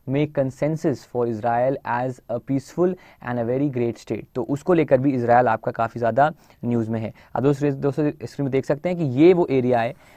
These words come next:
जो कि कंटेंशियस है between Israel and Syria। Similarly, एक एरिया है आपका वेस्ट बैंक, वो भी एरिया आपका कंट्रोवर्शियल है, uh, between Palestine and Israel। तो ये, ये एरियाज आपको यहाँ पर, uh, देख लेने हैं। Similarly, रामल्ला जो है,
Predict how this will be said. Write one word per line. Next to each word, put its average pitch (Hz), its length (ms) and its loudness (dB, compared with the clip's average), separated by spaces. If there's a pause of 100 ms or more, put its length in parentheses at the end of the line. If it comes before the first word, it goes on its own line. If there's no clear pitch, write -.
(120)
जो 135 80 -2
कि 139 100 0
कंटेंशियस 123 640 -2
है 147 100 0
between 131 480 -4
Israel 120 480 2
and 120 300 -8
Syria। 143 380 -2 (380)
Similarly, 139 320 4
एक 151 140 2
एरिया 143 300 4
है 156 140 2
आपका 156 460 2 (280)
वेस्ट 143 320 4
बैंक, 117 380 -2 (300)
वो 135 200 4
भी 170 200 2
एरिया 131 300 6
आपका 123 340 4
कंट्रोवर्शियल 120 600 -2
है, 135 200 2 (300)
uh, 117 140 4
between 123 460 -2 (100)
Palestine 143 580 0
and 135 280 -4
Israel। 143 340 2 (300)
तो 135 60 -2
ये, 151 240 4
ये 143 320 2
एरियाज 131 440 2
आपको 135 360 -2 (260)
यहाँ 117 220 -2
पर, 131 280 2
uh, 113 480 -4
देख 123 340 -4
लेने 113 180 -6
हैं। 113 160 -10
Similarly, 143 400 4
रामल्ला 131 440 4
जो 156 140 2
है, 147 120 0